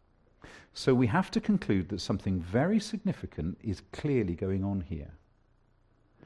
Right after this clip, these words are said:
There was no need for these languages to be heard, but they are heard. Something is going on.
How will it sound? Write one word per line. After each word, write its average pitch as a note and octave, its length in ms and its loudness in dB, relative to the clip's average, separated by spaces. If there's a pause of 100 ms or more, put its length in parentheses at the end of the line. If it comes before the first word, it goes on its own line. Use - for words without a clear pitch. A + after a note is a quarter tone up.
(420)
There G2 80 -2
was F2 100 -2
no F2+ 140 2
need A#2 240 4
for - 120 0
these G3 180 2
languages E3+ 420 0
to D3 100 -8
be C#3 120 0
heard, A#2 320 2
but F#2+ 100 -4
they G2 140 4
are C3 220 2
heard. D#2 300 -4
Something B2 440 -2
is F#3 120 -4
going F3+ 320 0
on. E2+ 380 -2